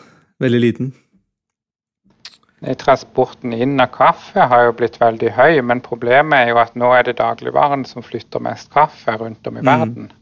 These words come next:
Speaker 1: Ja.
Speaker 2: Og der snakker vi om, eh, om andre kvaliteter enn det vi spesialdelen av bransjen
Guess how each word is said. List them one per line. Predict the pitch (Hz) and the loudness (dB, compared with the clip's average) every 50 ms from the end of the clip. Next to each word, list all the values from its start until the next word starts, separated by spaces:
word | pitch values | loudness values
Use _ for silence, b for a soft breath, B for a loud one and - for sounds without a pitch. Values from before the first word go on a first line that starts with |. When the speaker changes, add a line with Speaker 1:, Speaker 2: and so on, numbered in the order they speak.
| _ _ _ _ - - | _ _ _ _ -10 -8
Speaker 1:
Ja. | 123 117 117 _ _ _ _ | -8 -8 -8 _ _ _ _
Speaker 2:
Og | - 127 | -14 -2
der | 113 123 127 127 | 2 2 2 2
snakker | - - - 117 107 - _ - - 120 | 0 -4 -8 -8 -8 -8 _ -8 -6 -2
vi | 127 123 120 120 - - _ _ _ _ _ _ _ _ _ _ _ _ _ _ _ _ _ _ _ _ _ _ _ - | -2 -2 -2 -2 -4 -10 _ _ _ _ _ _ _ _ _ _ _ _ _ _ _ _ _ _ _ _ _ _ _ -8
om, | - 64 64 64 65 65 | -8 -6 -6 -6 -6 -2
eh, | 67 69 71 69 71 71 71 50 50 50 50 - _ - _ _ _ _ _ _ _ _ _ _ _ _ _ _ _ _ - | 0 0 0 0 0 -2 -4 -6 -8 -10 -14 -16 _ -20 _ _ _ _ _ _ _ _ _ _ _ _ _ _ _ _ -12
om | 135 - | -8 -2
andre | - 123 120 123 120 117 131 135 | 0 0 0 0 0 -2 -4 -4
kvaliteter | - - 139 135 131 - - - 120 127 127 - - _ - 120 110 | 0 0 0 0 0 -2 0 2 4 4 4 2 -4 _ -2 0 2
enn | 117 110 113 113 | 2 -2 -2 -2
det | 120 117 113 113 113 117 123 - _ _ _ _ _ _ _ _ _ _ _ _ _ _ _ _ _ _ _ _ _ _ _ _ _ _ _ _ _ _ _ _ _ _ _ _ _ _ | 0 4 4 4 2 0 -4 -14 _ _ _ _ _ _ _ _ _ _ _ _ _ _ _ _ _ _ _ _ _ _ _ _ _ _ _ _ _ _ _ _ _ _ _ _ _ _
vi | - 120 120 120 | -8 -2 -2 -2
spesialdelen | - - - - 117 - - 120 110 117 120 123 127 - - - _ _ _ _ _ - 127 120 123 120 117 117 110 110 | -2 -4 -8 -8 -8 -2 0 2 4 4 4 2 0 -6 -14 -20 _ _ _ _ _ 0 4 4 4 4 2 0 -2 0
av | 110 110 - | 0 0 0
bransjen | - - 117 113 113 110 - - - 117 110 113 113 | 0 -4 -4 -4 -4 -12 -12 -14 -14 -12 -10 -10 -12